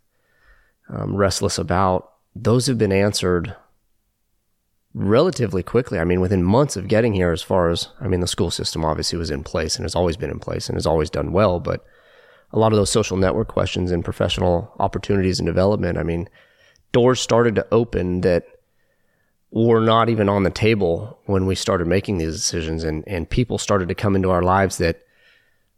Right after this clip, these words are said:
w-, we had no reason, r-, rhyme or reason as to why they should be in our lives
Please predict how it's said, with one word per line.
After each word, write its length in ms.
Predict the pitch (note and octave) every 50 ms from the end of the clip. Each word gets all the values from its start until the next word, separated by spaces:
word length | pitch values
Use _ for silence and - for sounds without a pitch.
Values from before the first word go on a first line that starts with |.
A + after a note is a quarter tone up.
| _ _ _ _ _ _ _ _ _ _ _ _ -
w-, 480 | - - - D#2+ D#2+ F2 F2+ E2+ E2 -
we 260 | - E2+ F2 G2 G#2+
had 240 | G#2 G#2+ F#2 F#2 E2+
no 260 | F#2 F#2+ G2+ G#2 G#2
reason, 520 | G#2 F#2 F#2 G#2 A2+ A#2 G#2 - G#2+ G#2 G2+
r-, 200 | F#2+ F2+ F#2 - -
rhyme 320 | G#2 G2+ G2 G2+ G#2 G#2
or 40 | F#2+
reason 320 | F#2 G2+ A2 G2+ - F#2
as 100 | F#2 F#2 -
to 120 | - G2+
why 240 | F2+ F#2+ G2+ A2 A2
they 120 | F#2+ F2
should 200 | - - F#2 E2
be 120 | E2+ F2+ F2
in 100 | E2+ D#2+
our 120 | E2 D#2+
lives 580 | D#2+ E2+ E2 E2 E2 D#2 D#2+ F2 - - -